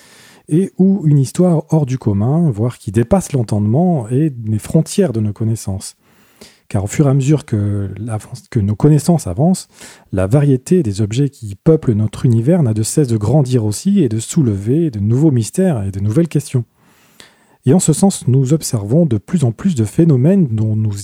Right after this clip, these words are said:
ignorions encore l'existence il y a quelques décennies, voire même quelques années seulement.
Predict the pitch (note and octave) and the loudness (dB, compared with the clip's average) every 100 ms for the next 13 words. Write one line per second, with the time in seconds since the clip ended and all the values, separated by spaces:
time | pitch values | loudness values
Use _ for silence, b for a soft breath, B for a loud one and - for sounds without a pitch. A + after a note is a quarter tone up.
0 | - D#3+ B2+ G#2 C3 E3+ D3 A2+ - E3+ | 2 4 4 2 2 2 0 -2 0 0
1 | A#2+ F#2+ G2 - F#3 F#3+ - - A#2 G2+ | 0 -4 -10 -2 0 0 -4 -6 -4 -4
2 | - E3+ - A#2+ A2 - G#2 E3+ b b | 0 -2 0 -2 -2 -2 0 0 b b
3 | b b b b - F#2 G#2+ A#2 - C3+ | b b b b -6 -2 0 0 0 0
4 | C3 A#2 A2+ E3+ - G2 F2 | 2 2 2 2 2 -2 -2